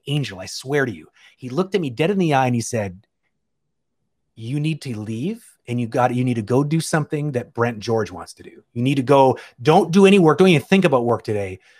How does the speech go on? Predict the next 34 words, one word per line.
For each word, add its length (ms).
Just 240
go." 260
He's, 380
he 140
looked 220
at 60
me 100
with 100
these 180
eyes 400
of 220
understanding. 840
Like, 180
he 300
saw 680
in 140
my 280
eyes 280
something 260
he 160
had 100
gone 180
through 160
before. 540
And 140
he 80
just 180
was 160
like, 240
"You 120
gotta 240
go 120
do 200
it." 100